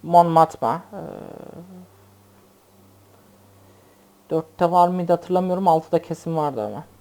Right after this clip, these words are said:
Olan kadın işte yani. Rebellion'ın başı. Niye Rebellion'ın başı derken tırnak içerisinde yaptıysam hani siz göremiyorsunuz ama.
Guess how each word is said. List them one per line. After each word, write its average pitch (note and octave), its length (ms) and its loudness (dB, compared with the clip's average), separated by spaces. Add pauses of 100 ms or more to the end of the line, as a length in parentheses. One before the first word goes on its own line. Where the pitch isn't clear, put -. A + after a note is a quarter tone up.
(260)
Olan F3 340 6
kadın E3 260 0
işte - 260 -12
yani. - 160 -8
Rebellion'ın D3+ 720 6 (600)
başı. C#3 340 -2 (360)
Niye D3+ 200 -4
Rebellion'ın D3 540 0
başı - 240 -4
derken C#3+ 420 0
tırnak E3 300 -6
içerisinde D3 500 -4
yaptıysam D3+ 560 -6 (260)
hani - 160 -18
siz C#3+ 240 -14
göremiyorsunuz D3 640 -8
ama. F#3+ 240 -8